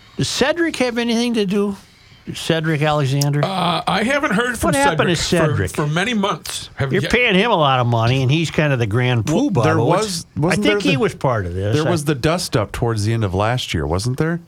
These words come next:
Speaker 1: I don't know. Anyway, the, the, uh, and I heard Ellison yesterday on a local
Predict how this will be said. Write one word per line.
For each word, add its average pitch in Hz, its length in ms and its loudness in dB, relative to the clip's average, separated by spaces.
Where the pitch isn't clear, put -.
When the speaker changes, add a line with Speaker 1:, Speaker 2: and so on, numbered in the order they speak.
Speaker 1:
I 98 240 -2
don't 82 240 -8
know. - 160 -16
Anyway, 170 540 2
the, 147 360 0
the, 147 460 0
uh, 127 320 0
and 254 200 2
I 233 140 2
heard 202 380 2
Ellison 160 640 0
yesterday 127 720 0
on 117 140 2
a 120 80 2
local 117 540 0